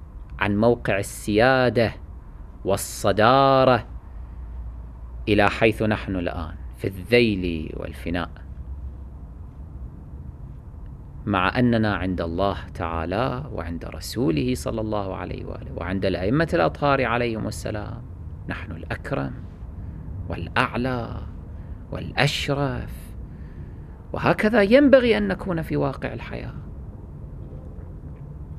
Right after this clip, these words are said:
الحقيقة أننا قد قتلنا في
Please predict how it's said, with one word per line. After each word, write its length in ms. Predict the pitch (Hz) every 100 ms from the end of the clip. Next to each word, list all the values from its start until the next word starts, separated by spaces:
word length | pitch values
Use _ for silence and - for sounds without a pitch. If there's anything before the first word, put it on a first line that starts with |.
| - - - - - - - - - -
الحقيقة 840 | - - - 151 151 - 101 98 - - - - - - - - - - - - - - - - - 120
أننا 460 | 131 123 120 117
قد 300 | 107 101 - -
قتلنا 840 | 101 - 135 156 147 131 123 120 113
في 440 | - 101 92 90